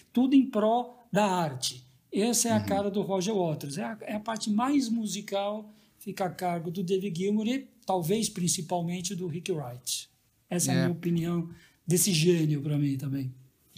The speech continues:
Speaker 2: É, eu acho assim, tem alguns dados curiosos, né? Assim, por exemplo, é, do Dark Side of the Moon, né, de setenta e três, o álbum aí que você até,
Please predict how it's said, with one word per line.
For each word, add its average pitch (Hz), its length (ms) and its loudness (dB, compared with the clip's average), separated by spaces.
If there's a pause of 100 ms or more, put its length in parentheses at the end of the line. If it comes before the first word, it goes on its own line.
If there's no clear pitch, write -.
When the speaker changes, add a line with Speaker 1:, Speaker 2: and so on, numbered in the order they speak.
(220)
Speaker 2:
É, 170 260 0
eu 165 100 4
acho 170 240 4
assim, 151 320 2
tem 147 120 0
alguns 147 260 0
dados 135 240 2
curiosos, 120 600 0
né? 104 160 0
Assim, 90 440 -2
por 110 160 -4
exemplo, 104 580 -4
é, 101 260 -10
do 101 360 -16 (320)
Dark 156 240 4
Side 143 220 6
of 127 100 2
the 117 60 0
Moon, 127 360 4 (120)
né, 113 200 0
de 104 80 -2
setenta 101 380 -2
e 87 40 -4
três, 107 420 -2
o 90 80 -14
álbum 107 220 -4
aí 107 60 -6
que 92 240 -12 (280)
você 95 200 -2
até, 123 380 -2